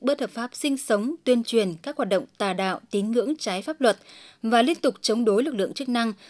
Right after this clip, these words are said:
từ năm một nghìn chín trăm tám mươi chín đến nay. Lợi dụng sự thiếu hiểu biết của một bộ phận người dân đồng bào dân tộc Mông, những năm qua,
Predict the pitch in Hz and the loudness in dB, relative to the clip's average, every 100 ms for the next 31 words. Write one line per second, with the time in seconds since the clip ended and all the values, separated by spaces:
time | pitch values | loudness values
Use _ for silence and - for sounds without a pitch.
0 | _ 262 254 330 302 220 190 - 185 214 | _ 2 6 6 4 2 -2 -4 -6 -6
1 | 220 214 202 185 240 185 190 202 202 202 | -6 -6 -6 -4 -4 -4 -4 -4 -4 -6
2 | 190 _ _ _ _ _ _ _ _ - | -8 _ _ _ _ _ _ _ _ -2
3 | 240 220 233 202 - 226 196 202 196 269 | 4 6 6 2 -2 -2 0 0 0 0
4 | 180 220 370 - 202 185 190 202 - 233 | 0 0 -2 -2 -4 -2 -2 -2 0 -2
5 | 190 190 190 175 233 226 202 175 175 170 | 0 -2 -4 0 0 2 -2 -4 -6 -6
6 | 208 185 175 208 196 _ _ _ - - | -6 -6 -2 -2 -2 _ _ _ -20 -4
7 | 214 226 262 247 - 226 220 | 2 4 2 0 2 2 2